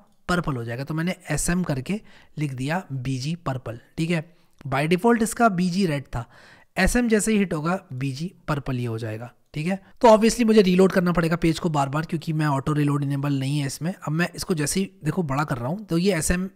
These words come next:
ब्रेक पॉइंट जैसे ही हिट हुआ यहाँ पर, जो कि हुआ around सिक्स सिक्सटी वन, जितने भी पिक्सेल्स हैं वो आप यहाँ से देख सकते हो,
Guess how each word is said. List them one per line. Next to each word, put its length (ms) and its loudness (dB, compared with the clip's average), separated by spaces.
ब्रेक 300 -4
पॉइंट 220 0
जैसे 220 -2
ही 60 0
हिट 200 -2
हुआ 160 -2
यहाँ 240 -2
पर, 220 -6
जो 100 -2
कि 140 0
हुआ 220 2
around 220 0
सिक्स 300 -4
सिक्सटी 400 -4
वन, 200 -2
जितने 240 -4
भी 100 -4
पिक्सेल्स 420 -8
हैं 80 -2
वो 60 -4
आप 160 -4
यहाँ 140 -4
से 120 -6
देख 160 -6
सकते 280 -8
हो, 160 -4